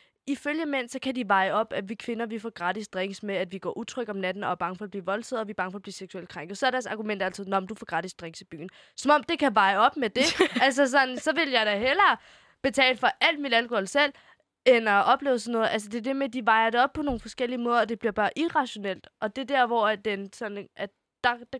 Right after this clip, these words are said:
Speaker 1: klipper filmen for mig, ikke? Altså, det synes jeg bare, det er det, jeg ikke kan klare.
Speaker 2: Mm.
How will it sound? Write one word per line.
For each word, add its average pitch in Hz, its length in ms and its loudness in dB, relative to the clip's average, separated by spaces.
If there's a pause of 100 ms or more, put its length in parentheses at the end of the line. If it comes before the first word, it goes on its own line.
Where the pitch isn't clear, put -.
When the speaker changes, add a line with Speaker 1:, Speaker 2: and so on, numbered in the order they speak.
Speaker 1:
klipper 247 280 -6
filmen 240 360 -10
for 214 200 -2
mig, 269 180 -4
ikke? 254 120 -10
Altså, 202 200 -10
det 254 180 -12
synes 269 200 -10
jeg 254 100 -4
bare, 220 240 0
det 269 60 -8
er 262 40 -10
det, 262 140 -6
jeg 226 120 -2
ikke 226 120 -10
kan 226 120 -20
klare. 180 320 -10 (160)
Speaker 2:
Mm. 226 400 -2